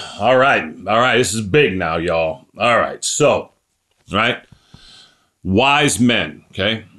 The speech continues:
Now, you know, these are like, um, you know, astronomers. These are people who, who, you know, who were some of the most intelligent people alive in Jesus' day. These would have been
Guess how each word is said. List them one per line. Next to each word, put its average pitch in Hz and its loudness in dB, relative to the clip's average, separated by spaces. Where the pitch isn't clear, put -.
Now, 98 -2
you 117 -4
know, 90 -2
these 131 2
are 127 2
like, 110 -2
um, 90 -2
you 117 -4
know, 87 -4
astronomers. 139 0
These 117 0
are 110 -6
people 120 -4
who, 95 -6
who, 104 0
you 120 -2
know, 90 -2
who 113 -2
were 101 2
some 127 0
of 113 0
the 113 0
most 110 -2
intelligent 147 -2
people 95 -2
alive 107 2
in 95 -2
Jesus' 92 -4
day. 87 -2
These 107 -4
would 117 -2
have 95 -4
been 98 -4